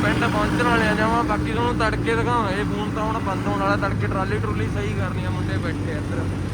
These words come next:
ਪੰਨੇ ਹਵਾ ਦੇ। ਸੋਏ ਵਾਲੇ ਪੁਲ ਤੇ ਆ ਗਏ, ਆਪਣੇ ਖੇਤ ਵਾਲੇ ਪੁਲ ਤੇ। ਹਨੇਰਾ ਹੀ ਹੋ ਗਿਆ ਹੁਣ ਤਾਂ, ਪਰ ਜਾਮ ਵਾਲਾ ਸੀ, ਬਹੁਤ ਔਖੇ ਹੋਏ। ਪਰ ਨਿਕਲ ਆਏ ਫੇਰ ਵੀ। ਛੇ ਕੁ ਦਾ ਟਾਈਮ ਹੋਊ,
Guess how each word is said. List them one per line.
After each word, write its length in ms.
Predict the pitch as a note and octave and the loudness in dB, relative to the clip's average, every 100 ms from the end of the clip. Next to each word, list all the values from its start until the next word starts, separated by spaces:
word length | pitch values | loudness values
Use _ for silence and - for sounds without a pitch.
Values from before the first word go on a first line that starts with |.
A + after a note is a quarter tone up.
| - - - - F#3+ | -4 -4 -4 -2 -2
ਪੰਨੇ 300 | F#3+ F#3+ F3+ | -2 -2 0
ਹਵਾ 280 | E3+ E3 E3 | 0 0 0
ਦੇ। 140 | D#3 - B2 B2 B2 B2 A#2+ A#2+ A#2+ - - - - - - - - - - - | -2 -2 -2 -2 -2 -4 -4 -4 -4 -4 -6 -4 -4 -6 -6 -6 -6 -6 -6 -4
ਸੋਏ 160 | G#3 | 0
ਵਾਲੇ 180 | G#3+ G#3+ G#3 | 2 2 2
ਪੁਲ 120 | G#3 G3+ | 0 2
ਤੇ 60 | G#3 | 2
ਆ 80 | F3 | 4
ਗਏ, 100 | E3+ | 2
ਆਪਣੇ 240 | E3 F3 F3 | 2 2 2
ਖੇਤ 220 | F3 F3 | 2 2
ਵਾਲੇ 160 | E3+ E3 D3+ | 2 2 2
ਪੁਲ 100 | D3+ D3 | 2 2
ਤੇ। 80 | D3 - - - - - - - - C#2 C#2 - D#2 D#2 D#2 D#2 D#2 - - - - - - - - - - - - | 0 0 0 0 0 0 0 0 2 2 2 2 2 2 2 2 0 0 -2 -2 -2 -2 -2 -2 -2 -2 -2 -2 -2
ਹਨੇਰਾ 240 | A3 A3 | 0 4
ਹੀ 140 | A3+ A3+ | 6 6
ਹੋ 140 | G3+ | 6
ਗਿਆ 120 | F#3+ | 6
ਹੁਣ 180 | F#3+ G3+ | 4 6
ਤਾਂ, 120 | A3 A3 - | 6 6 6
ਪਰ 120 | G#3 G3+ | 6 6
ਜਾਮ 300 | G#3+ G#3+ A3 | 8 8 6
ਵਾਲਾ 300 | G#3 A3 A3+ | 6 6 6
ਸੀ, 140 | - - | 4 2
ਬਹੁਤ 260 | G3+ G3+ A3 | 2 4 4
ਔਖੇ 320 | G3+ G3 G3+ | 2 2 2
ਹੋਏ। 220 | G3 F#3+ - - - - - - - F#3+ | 2 2 2 2 2 2 4 4 4 4
ਪਰ 140 | G3 | 4
ਨਿਕਲ 340 | G#3 - - A3+ | 4 4 6 6
ਆਏ 180 | G3 F3+ | 6 4
ਫੇਰ 260 | - G3 | 4 4
ਵੀ। 120 | G#3 - - | 4 4 4
ਛੇ 180 | A#3+ A#3 | 6 6
ਕੁ 120 | A#3+ | 6
ਦਾ 120 | B3 | 6
ਟਾਈਮ 260 | A#3+ A#3+ A#3+ | 6 4 4
ਹੋਊ, 120 | D4 | 4